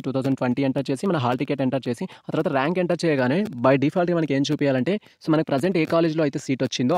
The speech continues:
ఆ కాలేజ్ నేమ్ చూపించాలి. So ప్రజెంట్ మనకి ఎందుకు సెట్ డీటెయిల్స్ not found అని వస్తుందంటే so ప్రజెంట్ ఫైనల్ పేజ్ స్టూడెంట్స్ ఎవరైతే ఉంటారో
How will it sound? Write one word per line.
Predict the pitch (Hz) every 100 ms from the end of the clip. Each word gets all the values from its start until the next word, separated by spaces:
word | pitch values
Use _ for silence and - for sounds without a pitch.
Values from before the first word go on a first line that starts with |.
| 165
ఆ | 165
కాలేజ్ | 156 143 139
నేమ్ | 143 -
చూపించాలి. | 143 131 120 120 - -
So | - 147
ప్రజెంట్ | 139 190 190
మనకి | 165 139
ఎందుకు | 156 175 185
సెట్ | 156 156
డీటెయిల్స్ | 151 151 147
not | 127 -
found | 139 131
అని | 120
వస్తుందంటే | - 123 123 131 202 - - -
so | -
ప్రజెంట్ | 135 165 185
ఫైనల్ | 143 160 175
పేజ్ | 170 -
స్టూడెంట్స్ | 139 143 143
ఎవరైతే | 131 131 123
ఉంటారో | 120 123